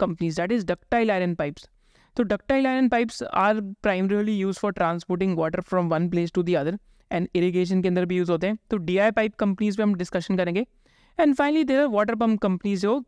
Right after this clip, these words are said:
cap good companies का, का पार्टी कहते हैं हम जिसको। तो यहाँ पे कौन कौन से प्लेयर्स आते हैं, and then we'll do a, uh, like, deep dive into each and every subsector। तो अगर हम ईपीसी प्लेयर्स के अंदर देखते हैं,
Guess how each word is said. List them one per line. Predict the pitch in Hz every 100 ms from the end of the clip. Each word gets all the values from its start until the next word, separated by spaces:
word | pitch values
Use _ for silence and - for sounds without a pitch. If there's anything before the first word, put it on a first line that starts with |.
| 202
cap | 185
good | 175 202
companies | 202 175 180 175
का, | 208 254 240 202 180
का | 170 190
पार्टी | 214 180 170 175
कहते | 160 143
हैं | 143
हम |
जिसको। | 139 135 - - _ _ _ _ _ _ 233
तो |
यहाँ | 247
पे | 254
कौन | 277 247 277
कौन | 277 269
से | 277
प्लेयर्स | 247 226 240
आते | 226 196
हैं, | 233
and | - - 190 190
then | 196
we'll | 208 214 202 190 175
do | 185
a, | 196 196 196 -
uh, | 165 160
like, | 165 156
deep | 175 170
dive | 180 180
into | 175 185
each | 170 185
and | 175
every | 165 180
subsector। | 175 - 165 185 226 _ _ _ _ -
तो | 240
अगर | 262
हम | 277 -
ईपीसी | 240 233 285 302
प्लेयर्स | 269 240 226
के | 240
अंदर | 226
देखते | 196 180
हैं, | 185 202